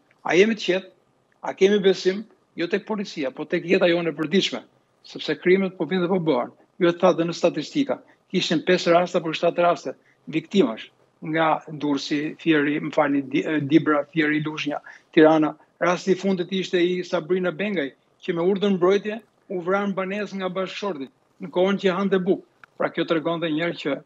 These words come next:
krimi në familje është i rënd, është agresiv. Edhe kur ka mbrojtje, që, që themi ka një urdhër mbrojtje,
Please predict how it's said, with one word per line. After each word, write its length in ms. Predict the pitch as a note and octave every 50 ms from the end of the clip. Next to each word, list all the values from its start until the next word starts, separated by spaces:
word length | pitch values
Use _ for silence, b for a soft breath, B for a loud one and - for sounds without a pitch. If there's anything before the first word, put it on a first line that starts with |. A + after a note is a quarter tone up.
| _ -
krimi 240 | - F#3+ F#3 F#3 F3
në 40 | D#3+
familje 440 | F3 F3 D#3+ D#3+ E3+ E3+ F3+ F#3+ G3 F#3+ b b b b -
është 200 | E3 D#3 - F3+
i 40 | E3
rënd, 300 | F3 F#3 F#3+ D#3+ C#3+ - - - - - - -
është 200 | D#3+ E3 F3+ F3+
agresiv. 480 | D#3+ D#3 E3+ E3 D3+ - G3+ F3 B2 - - - - - _
Edhe 240 | - E3 F3+ G#3 G3+ G#3
kur 120 | G#3+ G3+ G#3
ka 100 | G3+ F#3
mbrojtje, 460 | F3 E3+ F3 G3 G#3 A3 - F3 D#3+ D3 - -
që, 140 | G3+ F#3+ - _ _ _ _ _ _ _ _ _ _ _ _ _
që 100 | - D#3 - E3+
themi 240 | E3+ D#3+ D#3+ D3+
ka 200 | - - F3 F3
një 120 | F3+ F3 E3+ E3+
urdhër 200 | D#3 D#3 D#3 D3
mbrojtje, 340 | D3+ F3 F#3+ F#3 G3+ -